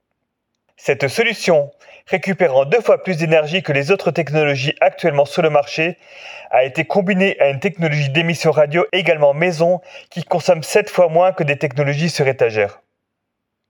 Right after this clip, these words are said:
Cette combinaison de savoir-faire de la société toulousaine permet d'avoir des tags très précis, fonctionnant sans pile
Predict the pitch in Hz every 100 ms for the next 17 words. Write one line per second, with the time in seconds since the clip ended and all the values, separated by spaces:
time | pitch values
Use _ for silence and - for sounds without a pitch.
0 | _ _ _ 147 147 165 220 214 175 156
1 | 143 139 202 180 - 170 160 131 120 147
2 | - 135 131 190 185 160 143 156 160 -
3 | - - - _ 175 175 185 156 156 147
4 | 143 175 170 - - 220 196 175 - 151
5 | 165 - - - _ 175 - 175 156 143
6 | - 202 202 165 180 180